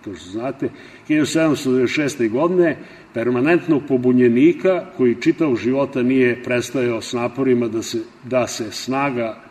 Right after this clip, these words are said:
masa uperi protiv političke tiranije i društvene nepravde. S druge strane, dugo posle Njegoševe smrti, koji je, dakle, zastupao slična ili identična stanovišta,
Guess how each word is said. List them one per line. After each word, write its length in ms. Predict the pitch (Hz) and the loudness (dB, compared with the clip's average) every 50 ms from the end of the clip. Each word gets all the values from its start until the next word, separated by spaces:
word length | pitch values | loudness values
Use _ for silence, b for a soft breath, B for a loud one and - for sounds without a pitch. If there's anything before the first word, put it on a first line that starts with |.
| - - - - _ | -20 -20 -20 -20 _
masa 600 | 92 104 123 135 147 151 - - - 147 139 120 95 | -10 -6 -4 -2 -2 -2 -2 -2 -2 -2 -2 0 0
uperi 480 | 120 139 127 - 151 143 135 131 123 | 0 -2 -2 -2 -4 -2 2 0 0
protiv 440 | 120 - 117 131 135 127 - 135 120 - - | 0 0 -4 -2 -2 -2 -4 -6 -8 -6 -4
političke 560 | 107 113 127 123 - 127 123 - - 135 123 | 0 0 0 0 -2 -10 -10 -6 -4 -4 -4
tiranije 760 | - - 113 107 113 117 123 127 131 131 131 131 127 127 123 127 - - - - - | -2 -2 -4 -4 -2 -2 0 0 2 2 2 2 0 0 -4 -8 -14 -20 -20 -10 -2
i 260 | 123 127 127 131 131 - - B B B B B B B B B B _ _ _ _ _ _ _ _ _ - | 0 0 0 0 -2 -6 -14 B B B B B B B B B B _ _ _ _ _ _ _ _ _ -10
društvene 580 | 101 113 135 135 - - - 143 139 135 135 | -6 -2 -2 -2 -2 -2 0 2 2 2 4
nepravde. 540 | 131 135 135 131 - 151 139 117 98 95 95 90 90 92 | 4 2 2 2 2 0 0 0 -2 -6 -12 -12 -10 -10
S 140 | - - 123 | -12 -6 -2
druge 300 | 135 151 135 127 123 113 | -2 0 2 0 0 -2
strane, 560 | - - 120 123 131 151 180 180 175 165 - - 95 107 117 | -2 -2 -2 0 0 2 2 2 2 2 0 -6 -14 -2 0
dugo 260 | 156 190 185 170 151 | 0 2 4 4 4
posle 380 | - - 135 120 - - 135 127 | 4 2 -4 -4 -2 -2 0 0
Njegoševe 600 | 135 135 135 123 120 - - 131 120 117 110 107 | 2 0 2 0 -2 -2 -2 -2 -2 -2 -4 -6
smrti, 440 | - - 123 123 117 123 - 160 | -4 -2 -2 -2 -2 -2 -4 -6
koji 220 | 147 - - 113 110 | -4 -4 -4 -4 -4
je, 40 | 104 | -4
dakle, 300 | 107 110 107 - 117 107 104 | -6 -8 -8 -6 -6 -4 -4
zastupao 640 | 104 110 104 - - 123 127 123 - 127 113 95 - - - - - - - - - | -4 -6 -8 -4 -2 -2 -2 -2 -4 -6 -6 -6 -10 -16 -20 -20 -20 -20 -20 -20 -18
slična 920 | - - - - - - - - - 120 147 147 147 - - 131 113 113 | -16 -14 -14 -14 -14 -14 -14 -8 -4 -2 -2 -2 -4 -6 -6 -4 -2 -2
ili 220 | 113 110 107 107 | -2 -2 0 -2
identična 600 | 110 104 117 123 120 117 - 165 127 - 143 123 | -2 -2 0 -2 -2 -2 -4 -8 -6 -4 -6 -6
stanovišta, 680 | - - - 131 143 156 165 160 143 - - - 139 | -6 -4 -6 -4 -2 0 0 0 0 -2 -6 -8 -8